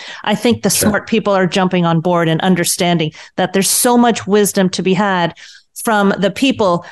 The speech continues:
Speaker 1: that grew up in a different way. Um, and I think I, I do see that light at the end of the tunnel opening up.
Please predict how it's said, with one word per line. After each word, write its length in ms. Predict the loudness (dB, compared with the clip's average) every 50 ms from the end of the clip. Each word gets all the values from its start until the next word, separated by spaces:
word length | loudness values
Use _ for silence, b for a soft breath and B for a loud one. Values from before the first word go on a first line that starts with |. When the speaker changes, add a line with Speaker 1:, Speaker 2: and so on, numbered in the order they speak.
| B _ -4
Speaker 1:
that 220 | -2 -2 -2 0
grew 260 | 2 2 4 4 4
up 180 | 2 0 -2 -2 0
in 100 | 2 2
a 80 | 2 2
different 380 | 0 -2 -2 -2 -2 -4 -2
way. 360 | -2 0 0 -2 -4 -6 -12 -18 _ -20 _ _
Um, 360 | -4 -2 -2 0 0 0 0 2
and 140 | 2 2 2
I 80 | 0
think 280 | 0 0 0 0 0 0
I, 240 | -2 0 -2 -2 -2 -4 -10 _ _ _
I 100 | -2 0
do 320 | 0 0 2 2 2 2 2
see 280 | 0 0 0 0 0
that 360 | 2 2 0 0 -2 -2 -6 _ _ _ _ _ _ _ _ _ -6
light 360 | -2 -2 0 2 2 0 0
at 200 | 0 -2 -2 0
the 160 | 0 0 0
end 460 | 0 0 2 4 4 4 2 2 0 -4 -4
of 300 | -2 -2 0 -2 -2 -2
the 100 | -2 -4
tunnel 520 | -4 -4 -4 -2 0 0 2 0 0 -2 -2
opening 340 | -2 -2 0 0 0 0 0
up. 160 | -2 -2 B